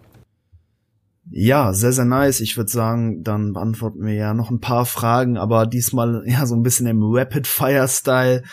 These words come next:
Ähm, haben schon fünfzig Minuten auf dem Tacho, von daher müssen wir uns ein bisschen ranhalten. Ähm, mal schauen, welche Fragen, welche Fragen wir noch mit reinnehmen. Fabi Bench, äh, hat gefragt, Meinung zu Elektromyostimulation.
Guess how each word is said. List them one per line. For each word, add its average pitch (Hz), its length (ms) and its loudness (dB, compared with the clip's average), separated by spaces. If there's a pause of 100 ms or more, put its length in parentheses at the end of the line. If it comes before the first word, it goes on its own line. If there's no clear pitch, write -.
(280)
Ähm, 107 400 0
haben 123 240 2
schon 113 300 2
fünfzig - 460 -4
Minuten 127 360 2
auf 113 160 0
dem 107 160 -2
Tacho, 127 340 0
von 113 180 0
daher 113 200 4
müssen 117 300 2
wir - 20 0
uns 117 160 -2
ein 123 80 0
bisschen 113 300 -2
ranhalten. 110 760 0 (480)
Ähm, 107 340 2
mal 107 100 2
schauen, 110 260 2
welche 117 220 -2
Fragen, 110 1000 0 (220)
welche 101 180 -6
Fragen 107 380 0
wir 107 100 4
noch 107 220 2
mit 101 200 -4
reinnehmen. 120 680 2 (260)
Fabi 143 380 2
Bench, 139 600 0 (240)
äh, - 60 -10
hat 127 640 0
gefragt, 123 400 0
Meinung 123 380 0
zu - 240 -4
Elektromyostimulation. 127 2250 0